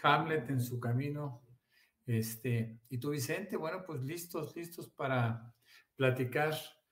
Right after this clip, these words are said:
acerca de todas las cosas que han acontecido. Me llama la atención especialmente el tema de, de Gertz Manero y tengo alguna reflexión.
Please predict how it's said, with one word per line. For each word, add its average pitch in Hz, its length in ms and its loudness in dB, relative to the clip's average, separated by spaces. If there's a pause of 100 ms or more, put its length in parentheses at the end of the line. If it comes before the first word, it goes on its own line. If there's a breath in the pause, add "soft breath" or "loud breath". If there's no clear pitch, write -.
(260)
acerca 147 480 0
de 135 80 2
todas 175 220 0
las 165 160 0
cosas 156 200 -4
que 175 120 -2
han 165 60 0
acontecido. 156 580 0
Me 170 100 -4
llama 165 160 2
la 151 80 0
atención 135 320 2
especialmente 143 840 -2
el 113 140 0
tema 127 280 2
de, 110 280 0 (680)
de 123 100 4
Gertz 135 300 2
Manero 143 600 0
y 117 180 2
tengo 131 200 -2
alguna 127 240 4
reflexión. 117 680 0